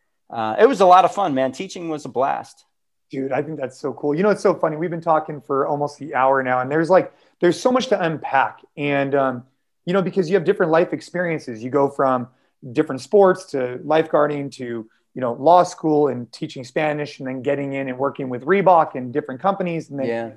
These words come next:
Speaker 2: and we need to talk more about that because through all these different experiences, mine too,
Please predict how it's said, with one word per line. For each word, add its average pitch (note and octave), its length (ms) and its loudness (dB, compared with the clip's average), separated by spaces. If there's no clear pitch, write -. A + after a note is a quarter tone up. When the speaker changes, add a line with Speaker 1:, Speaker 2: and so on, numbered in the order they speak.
Speaker 2:
and D3+ 300 0
we D#3+ 180 -4
need B3 100 2
to C4 80 2
talk G3+ 280 2
more E3 160 2
about D3 320 2
that C3 180 0
because C#3+ 440 0
through F3 120 4
all F3+ 120 8
these F#3+ 160 2
different E3+ 220 -2
experiences, - 540 -6
mine D3 320 0
too, E3 440 -2